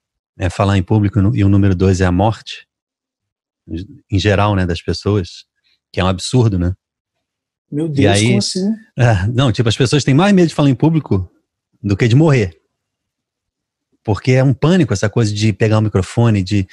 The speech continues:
Speaker 1: Por isso que as pessoas têm dificuldade de partilhar em
Speaker 2: De
Speaker 1: grupo de
Speaker 2: fato.
Speaker 1: oração, ou de cantar o salmo na missa, e aí se treme todo, né?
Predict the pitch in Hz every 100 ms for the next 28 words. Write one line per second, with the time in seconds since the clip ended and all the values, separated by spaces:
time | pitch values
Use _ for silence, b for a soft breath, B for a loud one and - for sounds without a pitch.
0 | B B 156 165 170 139 127 131 135 110
1 | 120 117 117 107 113 101 107 107 101 -
2 | 101 113 - 120 120 113 107 98 _ _
3 | _ _ - _ 104 95 - 98 104 101
4 | 113 110 101 104 117 123 107 - 101 92
5 | _ _ _ _ _ _ - 104 101 107
6 | 104 _ _ _ - 110 120 113 113 -
7 | 131 123 92 92 95